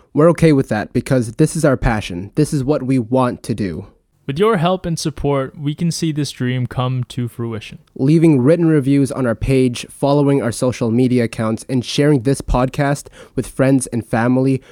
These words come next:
Speaker 1: would really help us continue making content and vibing to the highest quality.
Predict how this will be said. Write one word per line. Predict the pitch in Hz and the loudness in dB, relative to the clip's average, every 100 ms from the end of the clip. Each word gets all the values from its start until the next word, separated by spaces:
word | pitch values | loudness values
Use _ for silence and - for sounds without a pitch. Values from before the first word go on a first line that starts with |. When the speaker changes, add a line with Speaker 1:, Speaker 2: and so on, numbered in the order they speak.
| - | -10
Speaker 1:
would | - 120 | -4 -2
really | 113 147 156 | 2 4 4
help | 127 139 147 | 2 0 0
us | - | -2
continue | 143 127 135 123 | -2 0 0 2
making | 113 123 135 127 | 2 0 0 -2
content | 120 127 135 143 135 - | 0 -2 0 -2 -2 -6
and | 110 | -6
vibing | 110 117 127 139 135 | -2 0 2 0 -2
to | 135 | -4
the | 120 - | -6 -4
highest | 127 120 110 - | -2 0 -2 -10
quality. | - 123 117 107 82 | -6 -2 -2 -4 -8